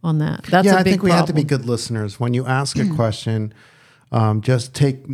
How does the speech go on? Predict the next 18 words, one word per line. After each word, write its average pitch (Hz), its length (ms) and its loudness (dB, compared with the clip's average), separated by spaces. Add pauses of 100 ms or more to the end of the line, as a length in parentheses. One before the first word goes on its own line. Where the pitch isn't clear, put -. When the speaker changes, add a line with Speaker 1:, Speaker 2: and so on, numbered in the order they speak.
Speaker 2:
once 151 340 0
you 175 100 -2
ask 117 380 -4
it, 107 200 -6
take 135 260 -2
on 123 100 -2
the 113 80 -2
posture 104 580 -6
of 98 200 -10
being 95 180 -6
a 90 60 -10
good 92 160 -8
Speaker 1:
Yeah. 170 80 -6
Speaker 2:
listener. 90 360 -10
Speaker 1:
And 202 160 6
what 220 260 4
happens 214 520 -2
is 165 300 0